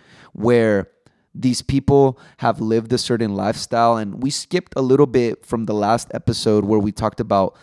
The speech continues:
light and salt. We skipped basically this specific topic that I'm talking about, which is,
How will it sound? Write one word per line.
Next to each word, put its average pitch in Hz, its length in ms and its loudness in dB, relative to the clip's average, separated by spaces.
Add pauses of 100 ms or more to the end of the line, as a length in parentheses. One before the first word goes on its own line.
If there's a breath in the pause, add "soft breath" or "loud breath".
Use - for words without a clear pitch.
(140 soft breath)
light 113 380 -2
and 110 180 -8
salt. - 560 2 (220 soft breath)
We 143 140 0
skipped - 460 -4
basically 147 800 -4 (160)
this 127 300 0
specific - 840 -2
topic - 420 -4
that 98 160 -4
I'm 95 100 -4
talking 101 360 -8
about, 90 340 -6
which 107 240 -4
is, 107 180 -4